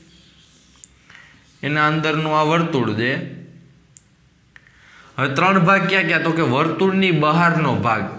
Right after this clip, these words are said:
એક ભાગ આ, ત્યારબાદ વર્તુળની અંદરનો ભાગ એટલે બીજો ભાગ આ, ત્રીજો ભાગ છે વર્તુળ પોતે, એટલે આ જે છે ત્રીજો ભાગ, આ શું છે વર્તુળ, એ ત્રીજો ભાગ છે.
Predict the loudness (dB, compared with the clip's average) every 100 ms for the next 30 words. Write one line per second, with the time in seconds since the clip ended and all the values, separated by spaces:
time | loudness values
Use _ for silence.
0 | -10 -4 -4 -2 -2 -2 -2 -2 -2 -4
1 | -10 -16 -20 -20 -20 -20 -20 -20 -8 0
2 | 2 2 2 2 2 2 0 2 2 4
3 | 2 2 2 4 4 2 2 0 0 0
4 | -2 0 2 2 2 2 0 0 0 0
5 | -2 -10 -16 -20 -20 -20 _ -20 -18 -18
6 | -18 -18 -16 -14 -2 0 2 2 4 4
7 | 2 0 0 2 2 2 2 2 2 0
8 | 2 0 2 2 2 2 2 2 2 0
9 | 2 2 2 2 2 2 0 -2 0 0
10 | 2 2 2 2 0 0 0 0 0 -2
11 | -6 -10 -8 -6 -2 0 2 2 2 0
12 | 0 -2 -4 -6